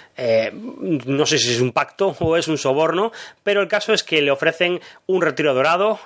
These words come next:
en una hacienda, se convierte en un hacendado en la última parte de su vida, de ahí gran parte de su pensamiento contradictorio,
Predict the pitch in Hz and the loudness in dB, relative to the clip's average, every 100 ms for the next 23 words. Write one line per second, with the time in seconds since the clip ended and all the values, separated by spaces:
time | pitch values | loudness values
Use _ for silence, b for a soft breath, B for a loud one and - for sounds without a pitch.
0 | 92 - 120 131 120 - 175 170 185 208 | -8 -6 -2 0 0 0 0 2 0 -2
1 | 165 - - 123 117 143 135 131 - 120 | -4 -6 -2 0 2 2 2 2 0 -4
2 | 135 160 175 185 B B 131 123 120 117 | 0 2 2 0 B B -6 -2 0 2
3 | 135 127 120 131 120 113 117 117 147 196 | 2 2 2 0 0 -2 -2 0 0 -2
4 | - 147 123 127 139 139 131 B B 139 | -6 -4 0 2 4 2 0 B B -2
5 | 139 135 147 143 120 117 123 117 131 131 | 0 2 0 2 0 0 -2 0 0 0
6 | 127 120 117 110 - 170 175 | -2 0 0 0 0 0 0